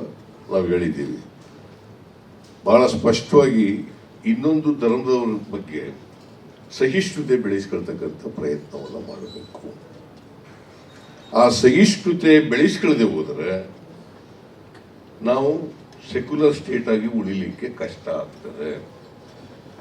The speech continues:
ಸಹಿಷ್ಣುತೆ ಬಹಳ ಮುಖ್ಯ. ಇವತ್ತು ಏನ್ ನಡೀತಾ ಇದೆ ಸಮಾಜದಲ್ಲಿ, ದೇಶದಲ್ಲಿ ಮತ್ತೆ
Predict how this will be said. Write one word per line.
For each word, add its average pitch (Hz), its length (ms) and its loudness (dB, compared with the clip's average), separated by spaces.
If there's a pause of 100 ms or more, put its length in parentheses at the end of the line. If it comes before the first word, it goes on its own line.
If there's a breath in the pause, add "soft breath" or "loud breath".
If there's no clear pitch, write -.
(1400)
ಸಹಿಷ್ಣುತೆ 147 580 4
ಬಹಳ 110 260 6
ಮುಖ್ಯ. 95 480 -2 (2000)
ಇವತ್ತು 151 400 4
ಏನ್ 156 300 4
ನಡೀತಾ 143 360 2
ಇದೆ 139 300 6
ಸಮಾಜದಲ್ಲಿ, 120 680 2 (540)
ದೇಶದಲ್ಲಿ 113 720 4
ಮತ್ತೆ 98 560 0